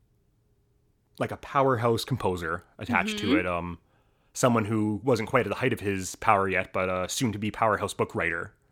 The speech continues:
Speaker 1: You wonder if maybe, maybe the director even got, uh, kinda got wiped out a little bit.
Speaker 2: Yeah, I wonder
Speaker 1: You know?
Speaker 2: that too. Yeah.
Speaker 1: Definitely not a,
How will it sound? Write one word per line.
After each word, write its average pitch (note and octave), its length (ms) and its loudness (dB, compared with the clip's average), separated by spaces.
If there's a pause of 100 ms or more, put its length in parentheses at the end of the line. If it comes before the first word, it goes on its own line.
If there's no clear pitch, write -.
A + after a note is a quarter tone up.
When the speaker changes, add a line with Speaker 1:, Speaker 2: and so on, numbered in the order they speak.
(300)
Speaker 1:
You A#2 100 2
wonder A2+ 180 6
if G#2 60 0
maybe, G#2 540 0 (200)
maybe G#2+ 160 0
the G#2 100 0
director G#2 280 0
even G#2 180 -2
got, G2 300 0
uh, F#2 300 0 (760)
kinda G#2+ 180 2
got F#2+ 160 0
wiped F#2+ 220 2
out F#2 140 -4
a A2+ 40 -4
little A#2+ 160 -4
bit. D3 200 0 (200)
Speaker 2:
Yeah, B3 400 6
I B3 120 0
wonder C#4+ 240 2
Speaker 1:
You - 40 4
know? B3 40 4
Speaker 2:
that A#3+ 280 4
too. G3+ 520 -4 (1000)
Yeah. - 120 -12 (300)
Speaker 1:
Definitely A#2+ 260 0
not G#2+ 160 6
a, G2+ 180 2